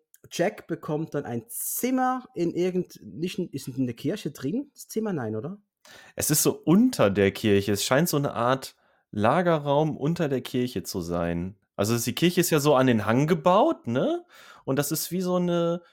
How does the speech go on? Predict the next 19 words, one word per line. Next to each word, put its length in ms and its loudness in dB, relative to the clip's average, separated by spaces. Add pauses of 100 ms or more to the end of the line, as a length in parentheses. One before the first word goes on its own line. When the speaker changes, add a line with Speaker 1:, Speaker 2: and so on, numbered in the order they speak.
(180)
Speaker 2:
wie 80 -10
so 220 -2
eine 120 0
Souterrain. 800 -2 (600)
Also 220 -8
wie 40 -8
so 140 -4 (100)
Souterrain-Zimmer. 880 -4 (120)
Speaker 1:
Genau, 320 0
und 340 -4
Bob 460 -4
erzählt 580 -4
dann 200 -2
Jack 280 -8
auch, 260 -4
dass 280 -6
er 100 -6
ihn 160 -6
als 400 -6